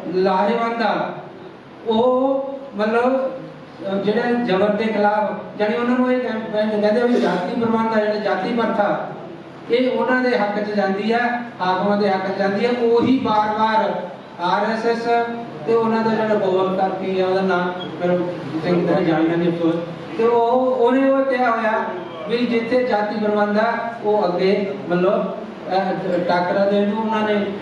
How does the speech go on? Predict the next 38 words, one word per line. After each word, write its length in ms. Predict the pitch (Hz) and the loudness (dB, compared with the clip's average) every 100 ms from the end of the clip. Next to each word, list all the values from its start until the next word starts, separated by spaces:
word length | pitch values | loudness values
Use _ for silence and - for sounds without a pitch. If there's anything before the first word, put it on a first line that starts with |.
| - 196 | -4 0
ਮਤਲਬ 300 | 202 202 208 | 2 4 4
ਉਹਦੇ 320 | 214 214 233 | 2 2 2
ਤੇ 80 | 226 | 0
ਦ-, 400 | 185 180 180 170 | 2 2 2 2
ਦਬਸ 300 | 202 214 208 | 0 0 -2
ਨਹੀਂ 180 | 202 | -2
ਪਾ 140 | 208 202 | 0 0
ਸਕੇ, 420 | 202 196 202 202 - - - | 0 0 0 0 -4 -6 -2
ਚਾਹੇ 220 | 190 190 | 0 2
ਉਹ 100 | 185 | 0
ਹਾਕਮ 540 | 180 180 190 190 175 - - | 0 0 -2 -4 -4 -6 -6
ਮੁਗਲ 340 | 175 185 214 220 | -2 0 2 2
ਹੋਣ, 300 | 220 226 214 - - - | 2 0 -2 -6 -6 -2
ਚਾਹੇ 240 | 196 196 | 0 2
ਉਹ 80 | 202 | 0
ਅੰਗਰੇਜ਼ 380 | 185 180 196 196 | 0 0 2 2
ਹੋਣ, 220 | 208 214 214 - - | 2 0 -2 -6 -4
ਜਿੱਥੇ 300 | 202 202 226 | -2 0 -2
ਜਿੱਥੇ 260 | 220 214 214 | -2 -2 0
ਦਾਅਵੇ 280 | 190 202 208 | 0 0 0
ਉਹਨਾਂ 240 | 214 226 | 0 -2
ਨੇ 180 | 226 233 | -2 0
ਕਿਹਾ 400 | 220 208 - - - - - - 202 | 2 2 2 -2 -8 -10 -14 -6 -2
ਵੀ 440 | 214 226 226 214 208 | 0 0 -2 -2 0
ਜਿਹੜਾ 300 | 220 233 233 214 | 2 2 0 -2
ਏਰੀਆ 380 | 196 196 208 220 | -2 0 0 0
ਇਹ 280 | 208 214 202 | 0 2 2
ਆ 160 | - - - - - - | 0 -2 -4 -8 -10 -2
ਯੂ 120 | 208 | 0
ਪੀ 220 | 202 233 220 | 0 0 0
ਦਾ, 360 | 185 - - - - 196 - - - - - - | 0 0 -4 -8 -12 -14 -14 -12 -12 -12 -10 -2
ਜਾਂ 220 | 208 214 | 0 0
ਮਤਲਬ 200 | 214 220 | 0 0
ਇਹ 340 | 202 208 208 202 | 0 0 0 -2
ਜਿੱਥੇ 240 | 208 220 | -2 -2
ਜਾਤੀ 320 | 196 190 208 | 0 0 0
ਪ੍ਰਬੰਧ 340 | 202 202 208 208 | 0 2 2 2
ਰਿਹਾ, 340 | 196 180 | 2 0